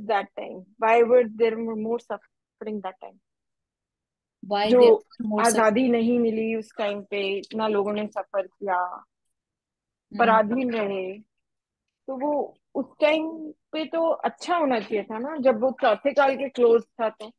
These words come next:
Speaker 2: हाँ, नहीं, ऐसा नहीं मानिए, पंचम काल में भी ऐसा समय चलता है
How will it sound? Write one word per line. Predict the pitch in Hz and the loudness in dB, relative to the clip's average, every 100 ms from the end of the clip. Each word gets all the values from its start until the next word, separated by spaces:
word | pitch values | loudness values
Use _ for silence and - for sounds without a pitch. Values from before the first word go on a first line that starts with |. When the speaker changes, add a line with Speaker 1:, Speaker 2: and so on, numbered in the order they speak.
| _ _ _ - | _ _ _ 0
Speaker 2:
हाँ, | 240 240 - 220 214 165 175 | 0 0 -8 -6 -4 -4 0
नहीं, | 240 320 302 208 | 2 4 2 0
ऐसा | 220 294 | -2 0
नहीं | 311 330 320 | 0 0 0
मानिए, | 262 220 220 330 - | 0 -2 -4 -6 -4
पंचम | 247 233 240 311 311 | -4 0 -2 -2 -4
काल | 302 254 240 | -2 0 0
में | 240 240 240 240 233 | 2 2 4 2 2
भी | 277 311 - | -2 -2 -4
ऐसा | 208 208 247 | -6 -2 -2
समय | 247 226 214 240 | -2 -4 0 0
चलता | - 190 180 208 196 - | 0 -4 -4 -4 -6 -8
है | - | -14